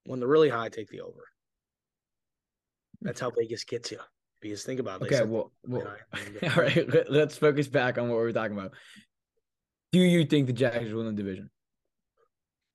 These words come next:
Speaker 1: So, just looking at it that way, I think they lose tonight. And who do they play that week? Who do they play? The Texans. I think they beat the Texans.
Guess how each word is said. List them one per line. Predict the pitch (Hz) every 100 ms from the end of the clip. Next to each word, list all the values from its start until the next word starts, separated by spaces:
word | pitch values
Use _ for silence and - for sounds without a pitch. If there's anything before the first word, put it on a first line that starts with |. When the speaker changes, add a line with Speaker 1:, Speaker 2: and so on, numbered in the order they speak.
| -
Speaker 1:
So, | - 170 175 170
just | 151 143 -
looking | 151 180 165
at | 170 156
it |
that | 139 185 95
way, | 120 120
I | 127
think | 147 147
they | 131
lose | 123 151 160
tonight. | - 131 156 151 143 - _ _ _ _
And | 120 120 117 113 113 113 117 - _ _ _ _ _ _ _ _ _ _ _ _ _ _ _ _ _ _ _ _
who | 135
do | 135
they | 135 135
play | 135 _ 127 123 120
that | 117 120
week? | 143 208 - - _ _ _ _ _ _ _ - - _ - _ _ _ _ _ _ _ _ _ _ _ _ _ _ _ _ _ _ _ _ _ _ _ _ _
Who | 139
do | 143
they |
play? | 135 135 127 123 - _ _ _ -
The |
Texans. | 123 160 175 - 123 139 143 -
I | 120
think | 139
they | 135
beat | 127 127 131
the | -
Texans. | 117 - 117 139